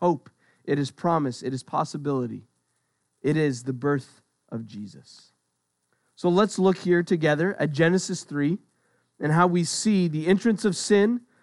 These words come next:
the promise of a deliverer, and then we'll see how we see that the deliverer has come and we see the fulfillment of the promise. So our first point this morning is we see the entrance of sin here, uh, in the narrative.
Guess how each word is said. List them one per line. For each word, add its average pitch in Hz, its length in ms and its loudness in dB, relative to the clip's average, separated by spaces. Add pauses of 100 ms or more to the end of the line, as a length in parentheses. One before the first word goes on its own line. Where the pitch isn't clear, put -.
(260)
the 151 80 -4
promise 196 440 4
of 180 140 2
a 170 40 2
deliverer, 170 720 0
and 151 220 -2
then 160 160 0
we'll 156 100 -2
see 180 540 -2 (460)
how 156 160 0
we 151 120 0
see 185 260 -2
that 156 180 0
the 151 80 -4
deliverer 165 800 0 (380)
has 139 220 0
come 170 480 0 (640)
and 139 120 -4
we 147 80 0
see 151 160 -4
the 143 100 0
fulfillment 147 600 -4
of 131 160 -8
the 123 80 -4
promise. 110 580 -12 (340)
So 165 260 2
our 151 120 2
first 208 300 -2
point 175 220 -2
this 139 200 -10
morning 147 340 -2 (300)
is 143 120 -6
we 147 100 -2
see 151 160 -2
the 139 220 -2
entrance 175 400 0
of 147 120 -6
sin 160 280 -4
here, 127 340 -2 (460)
uh, 117 220 -2 (120)
in 156 240 0
the 135 320 2
narrative. 127 640 -4